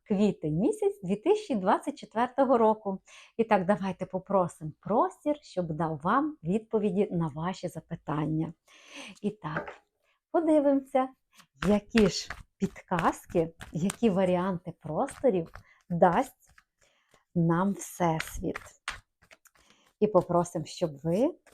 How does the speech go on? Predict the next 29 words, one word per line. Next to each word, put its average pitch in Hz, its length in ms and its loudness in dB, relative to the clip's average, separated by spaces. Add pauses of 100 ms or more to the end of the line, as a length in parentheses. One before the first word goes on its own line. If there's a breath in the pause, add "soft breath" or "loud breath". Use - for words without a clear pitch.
(140)
кожен 165 420 4
з 143 140 -10
вас, 208 440 0
отримав 185 680 0
відповіді 254 640 -2
і 226 140 -6
підказки - 680 -8
на 160 140 -4
свої 151 500 -10
запитання. - 720 -14 (600 soft breath)
І 170 60 -16
так, - 340 -8
перша 190 360 2
карта 226 440 6
для 196 200 6
вас, 185 320 4
раки. 185 440 2
А, 285 60 -6 (680 loud breath)
подивіться, 220 600 2
яка 254 400 -4
чудова 359 440 2 (100)
карта, 330 400 6
як 214 220 8
гарно 294 420 4
починається 285 680 0
у 254 160 4
вас 247 360 2
місяць 269 520 0
квітень. 254 600 -4